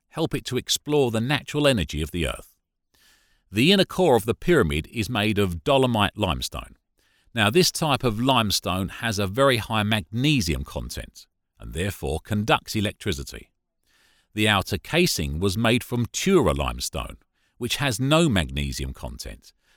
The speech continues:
and because of its colour is closer to calcium carbonate, therefore is a very poor conductor of electricity. Now, as I told you in a previous podcast, this outer casing was removed many years ago.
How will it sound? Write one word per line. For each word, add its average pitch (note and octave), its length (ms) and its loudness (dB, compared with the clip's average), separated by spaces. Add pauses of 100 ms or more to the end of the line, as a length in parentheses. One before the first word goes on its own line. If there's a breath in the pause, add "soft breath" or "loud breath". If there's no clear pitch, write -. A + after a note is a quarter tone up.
(120)
and G2 140 0
because G2 300 2
of E2+ 60 6
its D#2+ 140 2
colour A2+ 480 2
is A#2+ 180 -4
closer E3 420 0
to - 140 -4
calcium A2+ 560 -2
carbonate, - 640 -6 (440 soft breath)
therefore C3 580 2
is B2 120 0
a C#3 80 4
very C#3+ 280 2
poor F#3 340 2
conductor D2+ 520 -4
of B1 120 -8
electricity. - 720 -12 (1040 soft breath)
Now, D3 80 2
as D#3+ 100 2
I F3+ 80 6
told D#3 320 2
you C3 100 0
in A#2 80 2
a G#2+ 120 0 (160)
previous F#2 400 2
podcast, D2 640 -6
this D3 200 0
outer B2+ 300 0
casing A2 500 0
was F#2+ 220 0
removed A2+ 580 2
many B2+ 300 2
years F2 320 -2
ago. A#1 220 -8